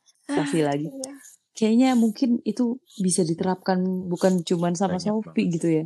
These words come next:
Speaker 2: Itu banyak pasti. Eh, di tahun ini
Speaker 1: Mm-mm.
Speaker 2: tuh rencananya, eh, apa yang terjadi? Itu ap-, apa yang mereka jalani sekarang itu nggak sesuai sama rencana gitu. Rencananya pada, pasti pada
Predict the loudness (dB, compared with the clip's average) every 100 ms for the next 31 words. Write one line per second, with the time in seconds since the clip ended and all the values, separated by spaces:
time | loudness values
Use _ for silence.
0 | -6 -4 -2 0 0 0 -2 -4 -6 -6
1 | -8 _ _ -4 -2 0 0 2 2 4
2 | 4 2 0 0 0 0 -2 -2 -6 -6
3 | -4 -2 -2 -2 -2 -2 -2 -6 -10 _
4 | -2 0 -2 -6 -2 0 -2 -4 -2 -2
5 | -2 -4 -4 -6 -4 -4 -6 _ _ -4
6 | 0 0 0 -2 -2 0 -2 0 0 0
7 | -2 -2 -2 -2 0 0 -2 2 2 2
8 | -2 -2 0 0 0 -4 -8 -8 -6 -2
9 | 0 2 0 2 0 0 -2 -6 -6 -6
10 | -4 -2 -2